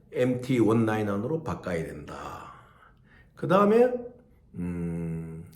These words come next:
엠티 세븐 나인 나인 리플라이를 해달라고 같으면 그건 안 된다. 오토매틱 앤서백이다. 왜냐하면은 에스비에스에 대한 엠티 세븐 나인 나인이 여러분의 뱅크에 도착하게 되면은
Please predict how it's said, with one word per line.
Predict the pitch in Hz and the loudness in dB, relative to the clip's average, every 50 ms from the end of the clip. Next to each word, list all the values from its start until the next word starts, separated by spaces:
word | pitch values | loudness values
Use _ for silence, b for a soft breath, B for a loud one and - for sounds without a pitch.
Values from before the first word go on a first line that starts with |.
| b b b b b b b b b _ _ _ _ _ _ _ _ _ _ | b b b b b b b b b _ _ _ _ _ _ _ _ _ _
엠티 | 127 135 160 170 160 - - - 220 233 233 226 214 | 4 6 6 6 6 4 0 0 2 2 2 2 0
세븐 | - - - - 165 147 170 190 196 196 202 | -2 -4 2 4 6 6 8 6 6 6 8
나인 | 202 202 208 214 226 233 233 - - - - - - - - | 8 8 8 8 8 6 4 2 -2 -4 -8 -10 -14 -10 -2
나인 | - 165 170 185 190 202 214 208 202 - | 2 4 6 6 8 6 6 4 2 -2
리플라이를 | 131 127 135 131 - 160 175 185 185 180 170 175 165 131 | -4 -4 -4 -2 0 4 8 8 8 10 10 8 6 6
해달라고 | 120 139 131 120 139 139 143 143 135 120 110 | 6 2 2 4 4 4 6 6 4 4 4
같으면 | 117 113 110 120 110 101 | 2 0 0 -2 -4 -2
그건 | - 117 123 120 | 0 0 0 0
안 | 101 87 87 87 | 0 -2 -2 -2
된다. | 85 101 113 117 104 90 87 80 78 80 b b b b b b b b _ - | 0 2 2 2 0 0 -2 -4 -4 -8 b b b b b b b b _ 0
오토매틱 | 147 156 180 190 190 - - 190 185 196 196 190 - - 220 226 - - - 117 | 2 4 4 4 2 2 2 4 6 6 4 4 2 -2 -2 -4 -4 -6 -4 0
앤서백이다. | 123 123 104 104 98 80 82 82 85 87 82 92 95 - | 0 0 2 0 0 0 -2 -4 -6 -6 -8 -8 -8 0
왜냐하면은 | - 160 175 175 160 131 113 104 95 92 85 82 - b b b b b b b b b b b b _ - - | 4 6 8 10 10 8 8 4 2 -2 -4 -6 -10 b b b b b b b b b b b b _ 0 2
에스비에스에 | 160 156 - - 208 214 226 214 - - 247 214 | 4 4 4 4 4 4 6 6 6 4 4 6
대한 | 180 202 190 185 185 185 180 - | 8 8 10 10 8 6 4 2
엠티 | 143 156 156 156 - 180 175 | 2 2 2 2 0 0 0
세븐 | 165 - 165 143 156 165 160 | 2 2 2 4 4 4 6
나인 | 156 156 156 160 160 156 | 6 4 4 4 4 4
나인이 | 156 151 151 156 156 151 165 175 165 156 | 4 4 4 4 4 4 2 2 4 6
여러분의 | 160 165 165 147 143 135 - | 8 8 8 8 8 6 6
뱅크에 | 135 143 151 156 151 - 139 123 117 110 - | 6 4 4 4 4 2 2 2 2 0 -2
도착하게 | - 117 117 - 131 123 123 117 104 | -4 -6 -6 -4 -2 0 0 0 0
되면은 | 92 101 98 90 85 82 87 107 143 160 | 0 0 0 0 0 0 0 0 -2 -2